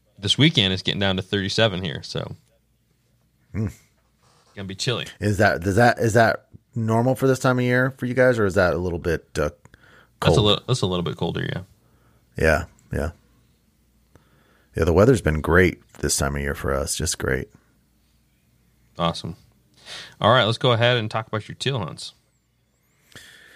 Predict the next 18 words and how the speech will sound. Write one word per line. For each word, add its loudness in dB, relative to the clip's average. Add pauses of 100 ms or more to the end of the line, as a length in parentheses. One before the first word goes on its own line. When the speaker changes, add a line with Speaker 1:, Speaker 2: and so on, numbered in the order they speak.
(420)
Speaker 2:
All 4
right, 4
so 6 (220)
this, 0
this 2
weekend 2
it 4
was 0
the 2 (120)
Kansas -2 (120)
teal 0
opener, 0
which -4
is -8
typically 0
our 4
very 2
first -4